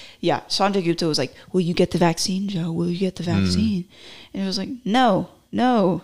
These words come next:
Speaker 1: no." <laughs>
Speaker 2: I've got stronger antibodies now.
Speaker 1: Yeah,
Speaker 2: I'm
Speaker 1: yeah.
Speaker 2: not gonna get it. Yeah.
Speaker 1: Yeah, definitely. So, um, yeah, if you guys do have the time, I would recommend, uh, you, you watch the interview, although I do think we summed it up pretty well.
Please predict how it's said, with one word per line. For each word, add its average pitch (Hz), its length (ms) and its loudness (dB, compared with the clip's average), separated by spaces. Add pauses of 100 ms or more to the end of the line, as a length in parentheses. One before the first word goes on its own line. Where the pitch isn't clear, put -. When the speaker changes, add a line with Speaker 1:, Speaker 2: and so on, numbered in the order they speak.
Speaker 1:
no." 226 500 4
<laughs> - 880 0
Speaker 2:
I've 95 120 -4
got 87 240 2
stronger 92 340 2
antibodies 95 540 2
now. 107 280 2
Speaker 1:
Yeah, 190 340 4
Speaker 2:
I'm 147 120 4
Speaker 1:
yeah. 165 120 6
Speaker 2:
not 175 100 -2
gonna 92 120 -4
get 92 140 -2
it. 95 240 -6
Yeah. 107 180 -2
Speaker 1:
Yeah, 214 160 6
definitely. 190 520 -2 (220)
So, - 320 -2 (300)
um, - 300 0 (580)
yeah, 180 180 -2 (100)
if - 120 -10
you 170 80 2
guys 175 160 4
do 170 120 0
have 165 100 -2
the 160 80 -4
time, 156 220 -6
I 165 100 2
would 160 320 2
recommend, 151 560 -4
uh, - 280 -4 (420)
you, 151 520 -4
you - 120 -6
watch - 260 -6
the - 80 -6
interview, 64 420 -6
although - 360 -8 (420)
I - 40 -14
do 214 140 -8
think - 200 -14
we - 60 -12
summed - 260 -8
it - 80 -12
up - 220 -12
pretty - 400 -12
well. - 360 -8